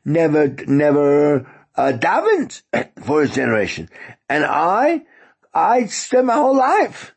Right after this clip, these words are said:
davening, and I said to him, "In Abba Ato im Tisas Chatosam," and I said to you at one point, "If you're not prepared <clears throat> to forgive the sins of Klal Yisrael, Mecheni no misifracha, erase me."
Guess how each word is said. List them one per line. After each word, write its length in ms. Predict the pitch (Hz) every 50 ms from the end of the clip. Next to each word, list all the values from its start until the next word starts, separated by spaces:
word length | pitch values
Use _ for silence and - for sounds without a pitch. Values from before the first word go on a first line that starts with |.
| _ - - - _ -
davening, 480 | - 196 233 294 320 339 320 269 226 208
and 100 | 208 208
I 80 | 208 190
said 240 | - - 233 247
to 80 | 247 247
him, 200 | 240 226 208 165 - -
"In 140 | 175 190
Abba 400 | 190 - - 175 190 190 185 190
Ato 400 | 180 196 226 294 302 294 - 247
im 220 | 247 233 214 190 165
Tisas 600 | - 202 247 262 202 - 254 254 233 208 - -
Chatosam," 720 | - 170 170 147 139 160 143 135 127 - 156 180 196 254 - - - - - - -
and 80 | - 170
I 100 | 180 180
said 320 | - - 247 285 285 277
to 80 | 233 262
you 80 | 247
at 180 | 220 214 202 202
one 220 | 214 220 233 196
point, 280 | 165 175 196 196 185 - - _ -
"If 140 | 170 -
you're 120 | 180 196 190
not 340 | 196 208 226 285 349 349 -
prepared 480 | 262 - - 190 165 151 139 - - _
<clears throat> 60 | _ -
to 1000 | - - - - - - - - 117 - - - - - - - - 151 156
forgive 580 | 143 - 156 147 143 208 226 220 185 147 120 - - - - _ -
the 120 | 147 151
sins 400 | - - - 196 202 190 175 156
of 200 | 170 156 143 -
Klal 220 | - 147 135 135
Yisrael, 340 | 135 127 - 180 185 202 - - - - -
Mecheni 640 | - 208 226 - - 294 294 311 349 370 392 381 370
no 260 | 370 359 392 427 415
misifracha, 720 | 392 269 - - 269 202 - 175 156 143 - 123 110 107 - - - - - - -
erase 520 | - 214 240 254 294 359 370 247 - -
me." 380 | 285 320 359 381 370 285 208 -